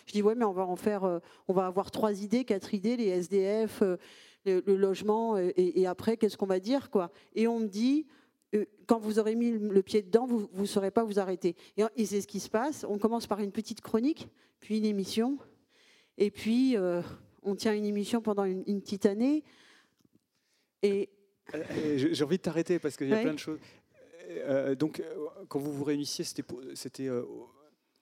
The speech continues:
Speaker 2: à partir de l'émission de, de Mermet, ça veut dire quoi ? Ça veut dire que vous, vous, vous vous réunissiez pour écouter et ensu-, et débattre ensuite ?
Speaker 1: Non. La suggestion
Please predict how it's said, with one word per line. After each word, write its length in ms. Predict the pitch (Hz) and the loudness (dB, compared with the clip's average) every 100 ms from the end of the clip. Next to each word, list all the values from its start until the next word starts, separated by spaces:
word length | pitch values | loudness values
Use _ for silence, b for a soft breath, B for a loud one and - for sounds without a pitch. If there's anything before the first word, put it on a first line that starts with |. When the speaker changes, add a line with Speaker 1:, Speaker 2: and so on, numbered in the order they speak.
| _ | _
Speaker 2:
à 60 | 123 | -10
partir 320 | 131 127 151 | -8 -6 -4
de 60 | 131 | -2
l'émission 420 | 123 123 - 135 | -4 -4 -8 -8
de, 440 | 123 117 113 117 113 | -8 -6 -6 -8 -10
de 80 | 117 | -10
Mermet, 300 | 117 117 123 | -8 -8 -8
ça 140 | - | -10
veut 80 | 113 | -12
dire 140 | 113 - | -12 -10
quoi ? 100 | 113 | -12
Ça 120 | 117 | -10
veut 40 | 113 | -10
dire 40 | |
que 100 | 113 | -8
vous, 120 | 117 - 120 | -8 -8 -12
vous, 180 | 117 117 B B - | -14 -16 B B -8
vous 80 | 117 | -4
vous 60 | |
réunissiez 320 | 131 131 - | -2 -2 -4
pour 160 | - 131 | -4 -4
écouter 340 | 135 135 - | -6 -6 -4
et 60 | 170 | -4
ensu-, 240 | 139 - - | -4 -8 -8
et 100 | 131 | -4
débattre 360 | 131 139 156 | -4 -4 -6
ensuite ? 400 | 139 131 170 180 120 - B B B - | -10 -8 -8 -8 -10 -12 B B B -4
Speaker 1:
Non. 160 | 185 - _ b b - | -4 -6 _ b b -4
La 100 | 196 | -4
suggestion 760 | 190 240 226 240 - 247 254 | -4 -4 -2 -2 0 0 0